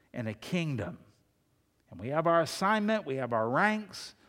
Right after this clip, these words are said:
we have authority, we have our weapons, we have all of those things, but we would rather start a movement. And see, the devil is smarter than we are on that,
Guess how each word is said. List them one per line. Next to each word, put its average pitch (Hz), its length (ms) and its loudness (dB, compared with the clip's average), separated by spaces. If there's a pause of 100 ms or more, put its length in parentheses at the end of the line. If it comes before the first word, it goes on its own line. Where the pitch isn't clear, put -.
(280)
we 139 140 0
have 135 220 2
authority, 214 760 2
we 151 160 0
have 127 160 2
our 120 160 6
weapons, 208 580 2
we 147 120 -4
have 131 180 -2
all 160 240 4
of 143 100 -4
those 165 300 -2
things, 113 420 -4 (240)
but 139 120 0
we 190 140 2
would 190 140 2
rather 170 320 2
start 151 340 0
a 139 60 -2
movement. 139 540 -2
And 131 160 -6
see, 165 160 -4
the 135 120 -4
devil 180 360 -2
is 170 100 -2
smarter 214 460 0
than 175 160 -4
we 160 180 -2
are 139 240 0
on 131 140 -2
that, 131 340 0